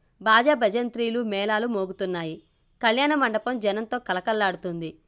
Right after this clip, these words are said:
దీపికా చక్రవర్తిని తీసుకుని వెళ్ళిపోయింది. ప్రియంవద మాత్రం అంగీకరించలేకపోయింది. తల్లి పిలుపు విని తమ్ముణ్ణి తీసుకుని కిందకు వెళ్ళింది ప్రియంవద.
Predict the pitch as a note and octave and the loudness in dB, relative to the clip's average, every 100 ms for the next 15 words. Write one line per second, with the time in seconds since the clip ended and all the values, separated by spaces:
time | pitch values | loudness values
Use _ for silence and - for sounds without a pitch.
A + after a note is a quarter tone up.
0 | _ _ - G#3 C4 - D#4+ C#4+ - A#3 | _ _ -8 -4 -2 0 0 0 -2 0
1 | A3+ G3+ A3+ B3+ G#3+ F#3+ - B3+ G3+ F3+ | 0 0 -4 -6 -6 -6 -6 -4 -4 -4
2 | F3+ F3+ E3+ D#3+ - _ _ _ _ E3 | -4 -4 -4 -8 -12 _ _ _ _ -2
3 | C4+ D4+ D4+ C4+ G#3 C4 A#3+ G#3+ A#3 A#3 | 0 2 2 2 0 0 -2 -2 -4 -6
4 | A3+ A3+ G#3+ - F3+ E3+ D#3+ - _ _ | -4 -4 -6 -6 -4 -4 -8 -12 _ _
5 | _ _ - A#3+ D4+ D4+ B3 C4+ A#3+ C4 | _ _ -2 0 0 -2 -4 -4 -4 -2
6 | A#3 G3+ A#3 B3+ A3+ G3 B3+ C4 G#3+ G#3 | -2 -2 -2 -4 -6 -6 -8 -6 -6 -4
7 | A#3 A3 G3 F#3+ B3+ - F#3 F3+ E3+ D#3+ | -4 -2 -2 -2 -4 -2 0 0 -2 -4